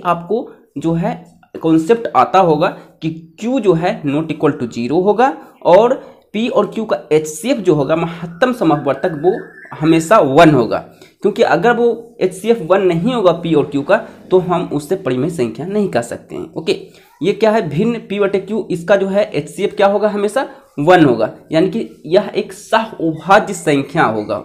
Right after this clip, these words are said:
ओके, जैसे for example यहाँ पे मैं ले, ले रहा हूँ example के लिए, अब बताना परिमेय संख्या कौन सा यहाँ पे है, ठीक है। जैसे मैं, मैं यहाँ पे ले रहा हूँ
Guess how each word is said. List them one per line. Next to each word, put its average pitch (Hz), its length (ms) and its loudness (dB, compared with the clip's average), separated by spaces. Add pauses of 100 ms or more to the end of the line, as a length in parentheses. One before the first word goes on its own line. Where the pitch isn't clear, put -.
ओके, - 220 0 (400)
जैसे 185 240 2 (120)
for 202 120 -2
example 165 440 0 (360)
यहाँ 160 240 2
पे 190 60 4
मैं 185 200 4
ले, 170 140 -2
ले 165 380 0
रहा 180 120 4
हूँ 190 180 2
example 143 440 2
के 139 120 -6
लिए, 147 140 -2
अब 147 120 0
बताना 170 300 2
परिमेय 165 260 2
संख्या 160 280 -2 (260)
कौन 165 160 4
सा 165 120 0
यहाँ 151 260 2
पे 151 60 0
है, 127 240 -4
ठीक 196 180 -4
है। 202 140 0 (1200)
जैसे 180 220 2
मैं, 220 80 2
मैं 214 220 2
यहाँ 208 180 0
पे 214 120 -4
ले 175 120 2
रहा 160 200 4
हूँ 175 300 -2